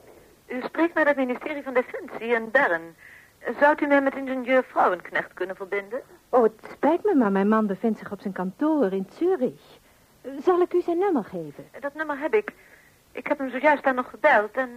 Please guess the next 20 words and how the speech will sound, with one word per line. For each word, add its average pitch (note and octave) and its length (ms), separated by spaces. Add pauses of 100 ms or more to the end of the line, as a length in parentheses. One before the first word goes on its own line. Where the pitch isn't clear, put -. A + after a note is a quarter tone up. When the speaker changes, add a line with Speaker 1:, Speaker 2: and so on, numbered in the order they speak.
(100)
Speaker 1:
ik A3 160
kreeg B3 220
het A#3 120
bericht B3+ 260
dat B3 100
hij A3 100
naar A#3 100
huis C#4+ 220
was - 160
gegaan A#3+ 340
voor B3 80
de A#3 100
lunch. B3+ 320 (460)
Speaker 2:
Mijn D3+ 300
man D#3+ 200
naar F3+ 220 (140)
huis F3+ 220
voor D#3 140
de C3 180
lunch? A3 260